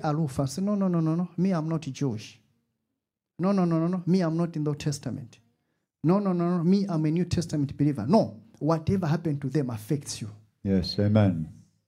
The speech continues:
Speaker 1: Mm, you are not hearing.
Speaker 2: Godiva, Papa.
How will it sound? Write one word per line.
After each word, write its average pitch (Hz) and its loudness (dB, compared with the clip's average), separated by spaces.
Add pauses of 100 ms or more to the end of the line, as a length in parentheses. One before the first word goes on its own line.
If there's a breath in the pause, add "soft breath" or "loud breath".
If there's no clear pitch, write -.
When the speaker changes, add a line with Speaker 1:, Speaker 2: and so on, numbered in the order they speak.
(2750)
Speaker 1:
Mm, 101 0
you 123 0
are - 0
not 113 -2
hearing. 117 -2
Speaker 2:
Godiva, 120 8
Papa. 90 0